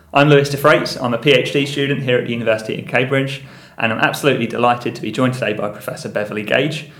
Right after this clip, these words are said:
who is a professor of history and American studies and the director of the Brady Johnson Program in Grand Strategy at Yale University. Beverly is a historian of the United States in the twentieth century, focusing on political thought,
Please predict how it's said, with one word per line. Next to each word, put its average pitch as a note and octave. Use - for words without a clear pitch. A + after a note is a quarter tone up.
who A#2+
is A2
a G#2
professor -
of G#2+
history D#3
and A#2+
American C3
studies A2
and A#2
the A2+
director A#2
of A2+
the A2+
Brady B2+
Johnson A2+
Program G#2+
in -
Grand B2+
Strategy A2
at -
Yale G#2
University. -
Beverly C#3
is B2+
a B2+
historian B2
of A#2
the A#2+
United C3
States C#3+
in C#3+
the C3+
twentieth B2+
century, D#3+
focusing A#2
on G#2+
political C#3
thought, D#3+